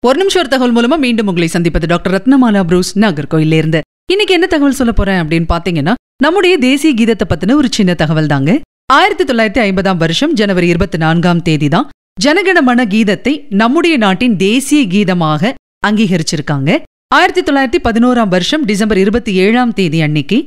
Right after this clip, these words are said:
கொல்கட்டாவில் நடந்த இந்திய தேசிய காங்கிரஸ் மாநாட்டுல முதன் முதலாக நம்முடைய தேசிய கீதம் பாடப்பட்டிருக்கு. கடந்த ஆயிரத்தி தொள்ளாயிரத்தி ஐம்பதாம் வருஷம் நடந்த அரசியலமைப்பு நிர்ணய சபை கூட்டத்துல இந்த பாடல் தேசிய கீதம் என்னும் அந்தஸ்தோட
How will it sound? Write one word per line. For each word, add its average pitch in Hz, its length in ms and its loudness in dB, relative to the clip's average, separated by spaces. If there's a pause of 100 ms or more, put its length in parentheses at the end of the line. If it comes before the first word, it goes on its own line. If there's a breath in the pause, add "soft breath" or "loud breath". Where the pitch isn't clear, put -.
(320)
கொல்கட்டாவில் 320 560 2
நடந்த 226 220 0
இந்திய 254 360 2
தேசிய 214 340 0
காங்கிரஸ் 208 460 0
மாநாட்டுல 170 560 0
முதன் 220 420 0
முதலாக 208 480 0
நம்முடைய 180 340 0
தேசிய 196 340 0
கீதம் 170 340 0
பாடப்பட்டிருக்கு. 147 640 -2 (320)
கடந்த 349 220 2
ஆயிரத்தி 311 320 0
தொள்ளாயிரத்தி 269 400 0
ஐம்பதாம் 240 360 0
வருஷம் 196 380 0
நடந்த 180 260 0 (180)
அரசியலமைப்பு 226 720 0
நிர்ணய 185 360 0
சபை 175 360 0
கூட்டத்துல 165 440 0 (420)
இந்த 330 240 2
பாடல் 233 420 0 (320)
தேசிய 294 400 0
கீதம் 226 320 0
என்னும் 190 320 2
அந்தஸ்தோட 202 580 2